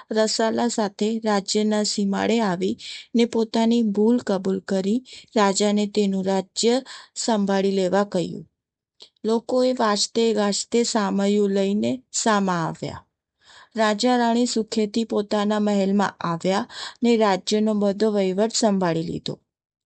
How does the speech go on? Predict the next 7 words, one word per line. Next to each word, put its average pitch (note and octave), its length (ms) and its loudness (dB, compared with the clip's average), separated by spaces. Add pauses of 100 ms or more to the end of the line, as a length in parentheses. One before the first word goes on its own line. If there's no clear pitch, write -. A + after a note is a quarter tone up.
(440)
સૂર્યના B3+ 600 0
તેજ A#3+ 480 0
પેટે A3+ 460 0 (100)
તેમની A3 320 2
કીર્તિ G#3+ 440 0
વધવા F#3 420 0
લાગી. E3 440 -8